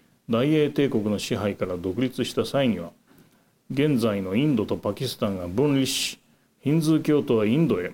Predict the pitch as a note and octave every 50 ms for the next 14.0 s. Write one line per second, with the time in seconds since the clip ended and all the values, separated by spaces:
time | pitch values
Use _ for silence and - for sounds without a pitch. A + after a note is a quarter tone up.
0 | - _ - A#2+ A2+ A2+ A2+ A2+ D#3 D#3 D3 C3+ B2 A#2 - - E3 E3 E3 D#3+
1 | - - D#3 C3+ - A#2+ G#2 F#2 - - G#2+ G2+ - F#3+ F3 F3 - - C#3+ G#2+
2 | F#2+ F2+ F2+ F#2 - - _ _ - C#3+ D3 - C3 A2+ A2 C3 C#3+ C#3 B2 -
3 | C#3 A#2+ B2 A#2 C3+ C#3 F3 D#3+ C#3 - - G2+ F#2+ F#2 G2 G#2 F#2+ E2+ D#2+ -
4 | _ _ _ _ _ _ _ _ - - - A2+ A#2 B2+ - C3+ B2+ - C3+ B2
5 | A#2 G#2+ A#2+ A#2 A2+ A2+ - - - G2 G#2 A#2 - - - - - C#3+ C#3 A2+
6 | A2 G2+ G2+ G2 F#2+ F#2 - - G2+ G2+ G2+ - A2 - - - G2+ G2 F#2+ F#2+
7 | G#2 B2 C3+ - - - - - - - - A#2 C3+ D3+ D#3+ F3+ F#3 F3+ F3 E3+
8 | D#3+ D#3 C#3+ B2+ A#2+ A#2 A#2 A#2 G2+ F#2 F#2 F2 - A2 G#2+ G#2 G#2 G2+ F#2 F#2
9 | F#2 - - F2+ F2+ D#2+ - _ - A2+ A2 A2 G#2+ F#2+ F2+ F#2 F2+ - - -
10 | C3+ B2+ G#2+ F2+ E2+ E2+ E2 D#2+ - - - - - - _ _ _ _ _ _
11 | _ _ _ _ _ _ _ _ _ _ _ - - - B2+ C#3+ D3+ C#3+ E3+ E3+
12 | E3 E3 - F3 E3 D#3 D#3 D3+ D3+ D3+ D3+ D#3 D3+ C#3+ B2 A#2 B2+ A2+ A2+ -
13 | - E3 D#3+ D#3 - - - A#2+ A#2 C3+ B2 - - - - B2 G#2+ F#2 F2+ -